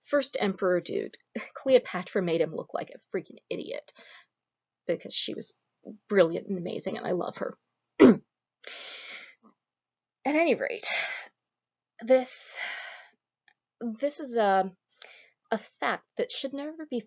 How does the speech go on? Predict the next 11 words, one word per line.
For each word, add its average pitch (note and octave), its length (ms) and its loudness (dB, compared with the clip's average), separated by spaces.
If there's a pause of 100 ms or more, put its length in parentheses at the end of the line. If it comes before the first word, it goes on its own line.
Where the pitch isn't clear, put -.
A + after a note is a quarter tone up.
(100)
far G3 200 0
from G3+ 240 -6
your F#3 120 -8
mind F3 600 -4
as F#3 240 -4
we G3 140 -4
move F#3+ 240 -6
into F#3 220 -10
Rome's F#3 280 -8
expansionistic F3 920 -6
phases, - 640 -6